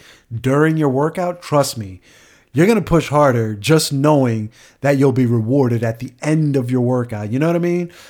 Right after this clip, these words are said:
So now, now be smart about this. I'm, I'm not talking about treating yourself to Chick-fil-A after each workout, but <laughs> you know, like, think, <laughs> think of something that'll keep you motivated throughout your workout. Maybe a,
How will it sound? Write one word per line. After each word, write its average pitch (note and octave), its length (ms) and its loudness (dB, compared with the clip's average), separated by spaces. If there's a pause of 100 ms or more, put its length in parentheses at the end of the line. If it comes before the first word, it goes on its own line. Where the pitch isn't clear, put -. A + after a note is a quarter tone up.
(100)
So D3 440 0
now, C#3+ 220 -2
now C#3+ 160 -4
be G3+ 160 -4
smart G#3+ 340 -6
about A2+ 300 -4
this. A2 180 -8
I'm, C#3 140 -6
I'm C#3+ 140 -8
not A3 180 -4
talking G#3 260 -2
about C#3+ 420 -2 (400)
treating G#3+ 480 0
yourself B2 500 0
to A#2 120 -10
Chick-fil-A C3+ 720 -2
after A#2 340 -8
each A#2 240 -6
workout, A2 640 -6
but B2+ 400 -4
<laughs> - 540 -6
you C3 100 2
know, F3 220 6
like, C3+ 200 4
think, - 600 -2
<laughs> C3+ 340 0
think - 640 -4
of C#3+ 120 0
something E3 440 0
that'll B2+ 440 0
keep A3 300 -4
you F#3 80 -4
motivated C3+ 640 0
throughout B2 380 -4
your D3+ 100 -6
workout. D#3 500 -8
Maybe C#3 360 0
a, A#2+ 240 0